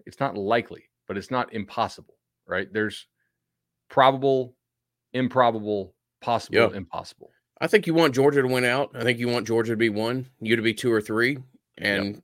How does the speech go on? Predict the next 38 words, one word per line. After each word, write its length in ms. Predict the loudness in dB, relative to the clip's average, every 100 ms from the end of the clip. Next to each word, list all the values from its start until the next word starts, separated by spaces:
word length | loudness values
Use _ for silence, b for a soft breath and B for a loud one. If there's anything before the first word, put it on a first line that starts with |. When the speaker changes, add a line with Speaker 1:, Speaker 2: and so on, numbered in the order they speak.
| _
Speaker 2:
catch 240 | -2 -2
'em 140 | -2 -2
in, 380 | -2 -4 -6 -16 -20 -16
in, 180 | -18 -18 _ _ _ _ _ _ _ _ _ -6
hey, 220 | -4 -4 _ _ _ _ _ _ _ _ _ _ -10
stuff 220 | -2 0
happens. 440 | 0 -2 -6 -16 -20 _ _ _
Catch 180 | -4 0
'em, 80 | 0
Speaker 1:
One 180 | 0 0
Speaker 2:
catch 280 | -2 -2 -4
'em 80 |
in 80 | -4
the 60 | -4
finals. 500 | -4 -4 -8 -12 -18 _ _ _ _
Speaker 1:
One 360 | -4 -2 -4 -6
weird 500 | -6 -4 -2 -4 -2
thing 360 | 2 2 0 -8
I 80 |
did 240 | -4 -4 -4
pick 160 | -2
up 180 | -2 -4
on 160 | -6 -6
that 140 | -8
broadcast. 580 | -4 -4 -4 -10 -12 -14
And 200 | -20 -20 _
did 140 | -14
you 80 | -4
watch 280 | 0 0 0
Georgia, 240 | -4 -4
Florida 280 | -2 0 2
live, 280 | 2 2 0
or 40 |
did 80 | -4
you 40 |
just 100 | -8
watch 140 | -8 -6
highlights? 520 | -6 -8 -12 -20